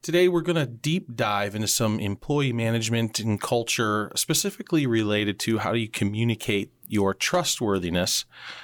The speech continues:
to your client and make them feel good, uh, when they're in the home and before they get there. And, and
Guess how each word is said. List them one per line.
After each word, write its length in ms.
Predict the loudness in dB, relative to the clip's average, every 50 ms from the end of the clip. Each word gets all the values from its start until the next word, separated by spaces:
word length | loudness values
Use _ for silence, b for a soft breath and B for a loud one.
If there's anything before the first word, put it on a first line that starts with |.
| B B B -8
to 380 | -4 0 2 2 4 4 2
your 300 | 2 2 0 0 0 -2
client 500 | -4 -6 -2 0 2 2 2 0 -4 -8 _ -20 _ _ -8
and 120 | -4 -2
make 220 | 0 -2 -2 -2
them 140 | -2 -2 -2
feel 260 | 0 0 0 0 0
good, 420 | 0 0 0 2 2 2 0 -4 -10 -16 -20 -20 B B B B B B B B
uh, 240 | -6 -4 -2 -2 -4 -4
when 220 | -4 -2 -2 0 0
they're 180 | 0 0 0
in 240 | -2 -2 -2 -2 -2
the 80 | -2 -4
home 340 | -2 0 0 0 0 0 -2
and 220 | -4 -6 -8 -6
before 360 | -6 -6 -4 -2 -2 0 0
they 140 | -2 -4 -8
get 300 | -6 -4 -4 -4 -4 -2
there. 280 | -2 0 2 2 2 0
And, 240 | 0 -2 -4 -8 B B B B B B B B B B
and 380 | -4 -2 0 0 0 0 -2